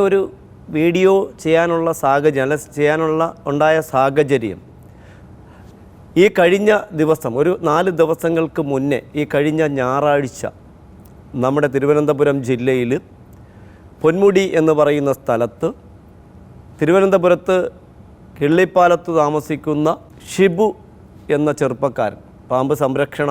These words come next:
മേഖലയിൽ, മേഖലയിൽ പത്ത് വർഷത്തിന് മേൽ, പത്തിനും പതിനഞ്ചിനും ഇടയ്ക്ക്, ഏഹ്, യാത്ര ചെയ്തിരുന്ന, വനം വകുപ്പിൻ്റെ പാമ്പുകളെ പിടികൂടിയിരുന്ന ഒരു ചെറുപ്പക്കാരൻ, മുപ്പത്തിയൊൻപത് വയസ്സുകാരൻ,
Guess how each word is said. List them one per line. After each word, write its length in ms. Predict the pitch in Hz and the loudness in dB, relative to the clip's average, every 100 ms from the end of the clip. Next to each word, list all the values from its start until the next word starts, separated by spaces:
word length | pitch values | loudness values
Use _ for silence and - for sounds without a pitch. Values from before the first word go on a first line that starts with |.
| 139 | -2
മേഖലയിൽ, 380 | 135 131 135 135 - - - - - - 143 | 0 0 0 -2 -8 -20 -20 -20 -20 -4 2
മേഖലയിൽ 500 | 156 156 156 147 147 - - - | 2 4 2 2 -2 -8 -14 -2
പത്ത് 360 | 156 - - 208 - - - | -2 0 0 0 -2 -10 -2
വർഷത്തിന് 480 | 151 - 160 170 156 | -2 -2 -4 -2 0
മേൽ, 140 | 135 127 | 0 -2
പത്തിനും 320 | 143 - 165 165 | -2 -2 -2 0
പതിനഞ്ചിനും 460 | 156 160 160 170 156 | 0 0 0 0 2
ഇടയ്ക്ക്, 380 | 151 - - 180 - - - - - - | 0 -2 -4 -6 -6 -18 -20 -20 -18 -8
ഏഹ്, 200 | - 147 143 | -2 0 2
യാത്ര 240 | 143 147 160 139 | 0 0 -2 0
ചെയ്തിരുന്ന, 440 | 139 135 127 131 - - - - - - - - - - | 0 -2 -2 -4 -6 -14 -20 -20 -20 -20 -20 -20 -20 -2
വനം 240 | 170 214 226 | 0 2 2
വകുപ്പിൻ്റെ 760 | 208 190 185 - 196 185 180 220 - - - - | 2 2 -2 0 0 0 0 0 -2 -12 -20 0
പാമ്പുകളെ 460 | 160 175 175 175 170 | 2 2 2 2 0
പിടികൂടിയിരുന്ന 840 | 170 156 151 151 147 147 135 139 - - - - - - - - - | -2 -2 -2 -2 0 -2 -2 -4 -8 -14 -20 -20 -20 -20 -20 -20 -2
ഒരു 120 | 147 147 | -2 0
ചെറുപ്പക്കാരൻ, 600 | 143 117 135 123 113 - - - - | -2 0 -4 -2 -4 -6 -18 -18 -10
മുപ്പത്തിയൊൻപത് 720 | 123 160 147 - 147 139 139 135 | -6 -4 -4 -2 -2 0 -2 0
വയസ്സുകാരൻ, 580 | 123 - 117 113 107 | 0 -2 -4 -2 -2